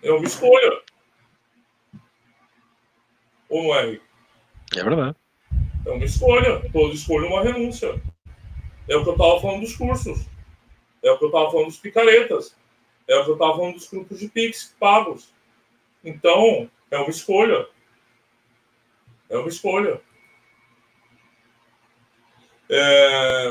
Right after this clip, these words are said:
Speaker 1: o Bet Brasil diz, infelizmente, que no B R tem muitos. O Lázaro Pedro diz, "Eu vi um que mostrava pronta de uns milhares. Depois, para dar as chips, exigindo os registros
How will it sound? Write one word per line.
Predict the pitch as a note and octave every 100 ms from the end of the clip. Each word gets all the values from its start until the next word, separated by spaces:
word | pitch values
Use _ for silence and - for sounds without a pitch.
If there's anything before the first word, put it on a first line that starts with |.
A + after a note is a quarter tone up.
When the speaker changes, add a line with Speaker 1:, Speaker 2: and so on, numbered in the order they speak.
| C#3
Speaker 1:
o | C#3+
Bet | E3 E3
Brasil | E3 D#3 E3+
diz, | D3+ D3+
infelizmente, | - F3+ D#3 D#3 F3 -
que |
no | D#3
B | D#3
R | D#3 D3+
tem | D#3+ C#3+ D3+
muitos. | F#3+ G#3+ A3+ A3 A3+ A3 - - - - - - - -
O | D3+
Lázaro | F3 F3+ F3 E3+
Pedro | E3+ F3
diz, | D#3 D3+
"Eu | F3+
vi | D#3 G3
um | G3+
que | G3+
mostrava | F#3 F3 - F#3 F3
pronta | - F3 F#3 F#3+
de | F#3+
uns | F#3
milhares. | G#3 E3+ D3+ D3
Depois, | D#3+ - F3
para | - F3
dar | E3+ E3
as | D3+
chips, | E3 -
exigindo | F3 F3 E3+ F3+
os | -
registros | F3 D3 E3+ F3 - -